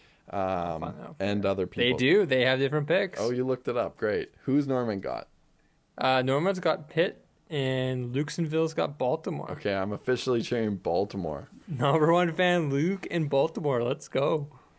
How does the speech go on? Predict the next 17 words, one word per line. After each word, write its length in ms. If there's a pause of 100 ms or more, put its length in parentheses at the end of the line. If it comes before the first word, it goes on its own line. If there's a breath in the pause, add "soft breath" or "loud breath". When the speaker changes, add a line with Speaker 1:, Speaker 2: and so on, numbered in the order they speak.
(500 soft breath)
Speaker 1:
Um, 640
and 480
Rachel 300
Joy 320
right 280
up 160
in 180
there, 240
too. 500 (560 soft breath)
Speaker 2:
Who 80
would've 220
Speaker 1:
Um, 60
Speaker 2:
thought? 300 (100)
Speaker 1:
Ladies 300
and 140
Speaker 2:
Again. 260
Speaker 1:
Edelman. 480